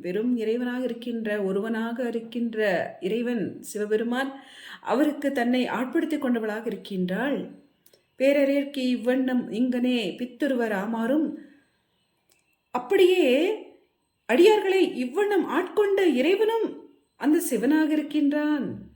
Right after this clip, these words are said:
சிவனிடத்தில் மிகுதியான பித்து கொண்டவளான அடியாரை பாருங்கள்.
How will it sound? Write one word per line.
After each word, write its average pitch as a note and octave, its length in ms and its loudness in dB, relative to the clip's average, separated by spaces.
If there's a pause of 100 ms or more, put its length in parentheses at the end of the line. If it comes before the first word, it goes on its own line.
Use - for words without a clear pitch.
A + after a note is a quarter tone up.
(200)
சிவனிடத்தில் B3+ 640 -2
மிகுதியான C4 840 0
பித்து A3+ 300 -6
கொண்டவளான C#4 840 0 (120)
அடியாரை A#3+ 460 0
பாருங்கள். C4+ 600 -4